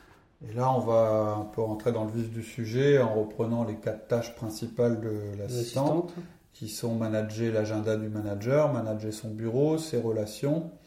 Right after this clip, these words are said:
Speaker 1: et man-, manager la, l'administra-, l'aspect administratif.
Speaker 2: D'accord. Avant peut-être de rentrer directement dans l'agenda du manager, on avait quand même évoqué qu'il y avait quand même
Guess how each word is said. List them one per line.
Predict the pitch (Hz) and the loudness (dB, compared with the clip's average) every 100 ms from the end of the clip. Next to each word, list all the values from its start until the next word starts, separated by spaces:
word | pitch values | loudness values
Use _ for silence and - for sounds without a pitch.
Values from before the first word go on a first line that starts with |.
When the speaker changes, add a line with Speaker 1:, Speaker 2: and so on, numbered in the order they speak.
| - - _ - | -20 -20 _ -12
Speaker 1:
et | 110 | -8
man-, | 107 107 107 104 107 | -2 -2 0 -2 -2
manager | 113 110 107 117 123 | 0 0 0 0 2
la, | 113 107 | 2 2
l'administra-, | 107 107 110 110 110 - 107 | 0 -2 -2 -4 -6 -4 -4
l'aspect | 101 98 - | -4 -6 -2
administratif. | 113 113 110 110 - 101 - - - _ - _ - | -2 -2 -4 -6 -10 -14 -16 -20 -20 _ -20 _ -12
Speaker 2:
D'accord. | 135 123 113 - - - - | -8 -6 -10 -12 -20 -6 6
Avant | 123 147 160 | 8 8 6
peut-être | 160 156 | 6 6
de | 143 | 6
rentrer | 139 139 139 | 6 6 2
directement | 143 135 139 135 | 2 2 2 2
dans | 131 | 2
l'agenda | 127 127 131 127 | 2 0 0 0
du | 127 127 123 123 | 0 -2 -2 -2
manager, | 120 120 120 120 156 175 | 0 2 2 2 2 2
on | |
avait | 139 123 | 2 0
quand | 120 127 | 0 0
même | 123 | 2
évoqué | 120 120 123 | 0 0 0
qu'il | 147 131 | 0 0
y | |
avait | 117 | -2
quand | - 123 | -2 0
même | 117 113 117 113 | 0 0 0 -2